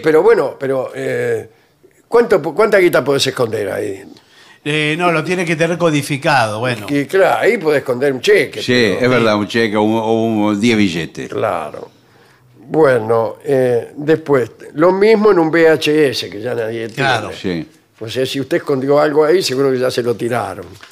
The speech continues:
Speaker 2: Sí, dentro del V H S.
Speaker 3: <laughs> Usted sabe que yo vi una película antigua-, hace muchos años,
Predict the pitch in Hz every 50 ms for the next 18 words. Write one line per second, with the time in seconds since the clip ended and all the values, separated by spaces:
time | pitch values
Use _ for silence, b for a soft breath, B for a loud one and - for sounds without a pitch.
0 | _ _ - - - 151 143 127 120 135 127 - 165 160 151 156 175 143 139 143
1 | 135 131 123 131 127 143 131 113 107 - - 107 95 - _ _ _ - _ _
2 | _ _ - 113 117 - 185 175 - 196 190 180 147 127 110 117 139 135 135 131
3 | 123 123 117 101 95 101 101 113 117 120 127 110 98 90 87 87 87 85 85 78
4 | 95 90 92 92 92 85 82 85 85 82 - - - 85 85 80 80 82 87 85
5 | 92 90 80 98 95 95 95 92 95 92